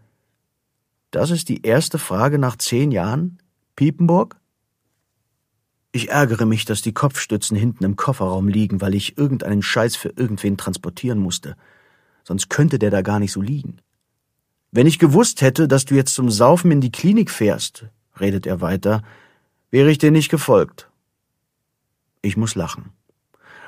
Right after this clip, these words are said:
Folgen konnte er mir ja eigentlich nur mit einem Taxi, und das heißt, er hat Geld, oder mit einem Auto, aber dann würde das noch vor der Klinik stehen. Oder es wäre nicht seins, und es wäre ihm egal.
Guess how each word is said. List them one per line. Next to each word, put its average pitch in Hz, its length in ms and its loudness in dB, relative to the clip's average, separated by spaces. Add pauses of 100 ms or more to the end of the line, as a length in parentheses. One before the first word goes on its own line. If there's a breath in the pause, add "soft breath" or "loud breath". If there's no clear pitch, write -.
Folgen 120 640 2
konnte 143 360 0
er 85 140 -4
mir 101 220 2
ja 98 180 -2
eigentlich 104 440 -2
nur 113 120 2
mit 107 160 0
einem 98 240 -2
Taxi, 143 420 -4
und 92 120 -4
das 92 180 -6
heißt, 95 540 -8
er 95 160 -8
hat 92 120 -14
Geld, 123 380 -2 (320 soft breath)
oder 120 220 2
mit 104 160 0
einem 104 180 -4
Auto, 120 520 0 (340 loud breath)
aber 113 180 0
dann 123 220 4
würde 127 180 2
das 120 200 0
noch 127 120 -2
vor 117 140 -4
der 117 100 -2
Klinik 151 320 -4
stehen. - 400 -12 (380)
Oder 107 220 2
es - 140 -4
wäre 98 260 0
nicht 98 260 -2
seins, 127 560 0
und - 160 -10
es - 100 -2
wäre 95 240 -2
ihm 80 140 -6
egal. 107 480 -4